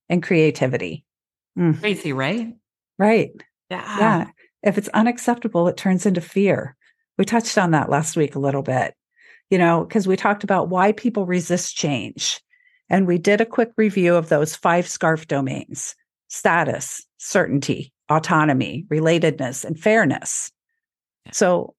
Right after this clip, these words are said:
Speaker 1: what we thought we'd do today is take a really deep dive into just the domain of certainty and discuss how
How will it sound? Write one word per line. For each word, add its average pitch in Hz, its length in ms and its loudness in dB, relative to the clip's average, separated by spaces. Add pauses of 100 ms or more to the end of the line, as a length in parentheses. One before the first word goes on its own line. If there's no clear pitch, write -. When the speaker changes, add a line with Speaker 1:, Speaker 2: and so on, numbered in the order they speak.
(300)
Speaker 1:
what 214 180 2
we 233 80 -2
thought 208 160 0
we'd 202 160 0
do 190 140 2
today 196 340 0
is 180 160 0
take 190 220 -2
a 180 40 -6
really 175 300 -2
deep 185 460 -4
dive 131 420 2
into 151 280 -2
just 185 440 -2
the 226 100 2
domain 156 520 2
of 135 120 -2
certainty 139 920 -6 (640)
and 180 180 2
discuss 208 560 0
how 190 280 0